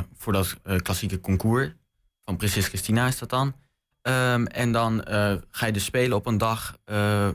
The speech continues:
voor jouw regio. Want er zijn zes verschillende regio-, regio-, regio's in totaal. Eh, en dan in, in mijn regio Oost, dan komen alle mensen van regio Oost, die komen,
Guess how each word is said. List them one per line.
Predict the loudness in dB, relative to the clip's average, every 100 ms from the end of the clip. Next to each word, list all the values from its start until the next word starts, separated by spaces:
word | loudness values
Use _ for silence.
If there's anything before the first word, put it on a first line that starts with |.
| -4
voor | -4 0
jouw | 2 2
regio. | 0 -2 0 0
Want | 0 0
er |
zijn | 0 2
zes | 2 0
verschillende | -2 -4 0 2 2
regio-, | 2 -2 0 0 0 -2 _ _ _ -4
regio-, | -2 0 -2 -4 _ -6
regio's | -4 0 2 2
in | 0
totaal. | -2 -2 -2 -4 -10 _ _ _ _
Eh, | 0 2 2
en |
dan | 2 0
in, | -2 -6 -8
in | 0 2
mijn | 4 2
regio | 2 0 0 0 0 0
Oost, | 0 0 -2
dan | -6 -4
komen | 0 2 2
alle | 2 2
mensen | 2 0 0
van | 0
regio | 2 0 -2
Oost, | 0 0 0
die | 0 -2
komen, | 2 4 4 4